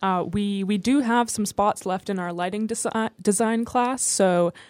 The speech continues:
um, anybody who's interested in that, um, we have financial aid packages, we have musicians and non-musicians coming to do that work, so we're super, super excited. Um, and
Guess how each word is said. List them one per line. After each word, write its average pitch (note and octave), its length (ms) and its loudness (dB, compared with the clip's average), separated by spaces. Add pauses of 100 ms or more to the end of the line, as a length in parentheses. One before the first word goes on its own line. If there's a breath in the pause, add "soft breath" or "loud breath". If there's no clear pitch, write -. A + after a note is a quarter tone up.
(160 loud breath)
um, F3 320 6
anybody G#3+ 540 4
who's G3+ 360 4
interested G3 520 0
in F#3+ 140 2
that, F#3 360 0
um, F3+ 200 0
we F3+ 120 2
have F3+ 200 -2
financial F#3 540 0
aid A3 180 4
packages, G3+ 800 0 (240 loud breath)
we G3+ 120 0
have F3+ 340 -2
musicians G#3 760 2
and G3 280 0
non-musicians F3+ 760 0
coming F3 300 -2
to F3 140 -2
do F3 160 0
that F3 260 0
work, F3+ 260 2
so - 160 -4
we're F3+ 120 -2
super, F#3+ 340 -2 (160)
super G3+ 320 0
excited. E3 560 -4 (400 loud breath)
Um, E3+ 420 2
and F#3 440 0